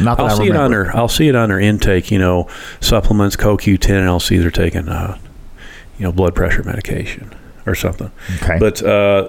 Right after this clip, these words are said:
Speaker 2: so you might think, "Well, gee, I'm just, I'm just deficient in co Q ten. That's not a big deal."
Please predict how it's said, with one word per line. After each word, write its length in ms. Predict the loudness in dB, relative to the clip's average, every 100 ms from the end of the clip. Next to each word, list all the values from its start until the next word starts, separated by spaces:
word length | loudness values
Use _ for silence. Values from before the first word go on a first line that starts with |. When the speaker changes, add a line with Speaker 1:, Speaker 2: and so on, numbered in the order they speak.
| -6
Speaker 2:
so 440 | -2 0 2 2 0
you 200 | 0 0
might 180 | 0 0
think, 220 | -2 -2
"Well, 120 | -2
gee, 180 | -2 -2
I'm 140 | 0
just, 220 | 0 -2 -8 -16 -16 -16 -4
I'm 80 | 0
just 140 | 0
deficient 420 | 0 0 0 2
in 60 | 0
co 180 | 2 0
Q 160 | 0
ten. 200 | 0 2
That's 180 | 2 0
not 120 | 0
a 40 | 0
big 140 | 0
deal." 260 | 2 2